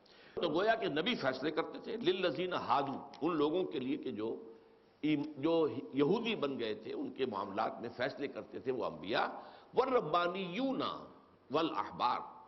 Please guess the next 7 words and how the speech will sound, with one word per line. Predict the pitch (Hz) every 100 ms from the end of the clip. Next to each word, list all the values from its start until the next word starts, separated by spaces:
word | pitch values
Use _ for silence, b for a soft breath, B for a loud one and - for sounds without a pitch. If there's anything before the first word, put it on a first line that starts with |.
| B B B B B B
انبیاء | 135 127 135 165
بھی | 208 240
کرتے | - 202 - 196
تھے | 202 208 226 220
اور | 175 196 233
وہی | 196 185 208
فیصلے | 202 180 165 - 185 202